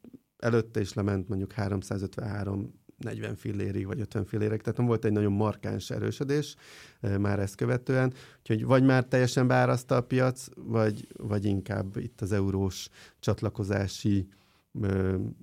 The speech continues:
pálya, meg ez a, ez a várakozás az, ami nagyon fűti ezt a,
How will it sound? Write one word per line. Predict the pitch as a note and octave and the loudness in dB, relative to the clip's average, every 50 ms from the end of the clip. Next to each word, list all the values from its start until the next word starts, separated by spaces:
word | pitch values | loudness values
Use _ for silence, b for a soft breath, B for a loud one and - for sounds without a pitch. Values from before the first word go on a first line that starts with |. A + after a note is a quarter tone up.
| - - - C3 B2+ _ _ _ _ _ | -20 -20 -20 -20 -20 _ _ _ _ _
pálya, | - A2 A2 G#2+ G#2+ G#2 G#2+ A2+ A2+ A#2 A2+ G#2+ | 0 0 0 2 2 2 2 4 4 2 2 0
meg | A2+ G#2+ F#2+ F#2 | -2 -4 -2 -2
ez | G2+ F2+ F#2 | -4 -2 -2
a, | G2 G2 G#2 G#2+ - | -2 -2 -2 -2 -4
ez | A2 F2 | -6 -4
a | G2 F#2+ F#2+ G#2 - - - | -4 -4 -4 -4 -6 -8 -8
várakozás | - A2 G#2+ G#2 G2+ G2 G2 - G#2+ G2 G2 G2+ G#2 G2+ - | -6 -4 -2 -2 -2 -4 -4 -4 -4 -2 -2 -2 -2 -4 -4
az, | G#2+ G2 | -4 -2
ami | G2+ G2 G2 G2+ | 0 0 2 2
nagyon | G2 G2+ G2 F#2 G2 F#2+ F#2 F2 | 2 2 2 0 0 0 -2 -4
fűti | - - - G2 F2+ - - G#2 G2 F2 B B B B B B | -4 -4 -4 -4 -4 -4 -4 -4 -4 -4 B B B B B B
ezt | B A#2+ A2 - - - | B -8 -8 -8 -8 -8
a, | - F#2+ | -6 -6